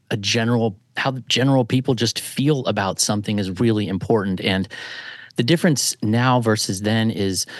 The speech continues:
uh, things like, you know, this, the, the political winds have shifted where cycling is not something that was a top priority issue, uh, in the City Hall of Portland, right? With, among leaders in Portland,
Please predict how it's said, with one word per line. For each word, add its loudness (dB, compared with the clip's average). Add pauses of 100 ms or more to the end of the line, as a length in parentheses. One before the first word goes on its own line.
(320)
uh, -2 (160)
things 2
like, 2
you 2
know, 4
this, 0
the, -6 (140)
the -2
political 0
winds 0
have -6
shifted 0
where 2 (320)
cycling 2
is 0
not -2
something 0
that 0
was -2
a 0
top -2
priority 0
issue, 0 (320)
uh, 0
in 4
the 4
City 2
Hall 4
of -2
Portland, 0
right? 0
With, 0
among 4
leaders -2
in -2
Portland, 0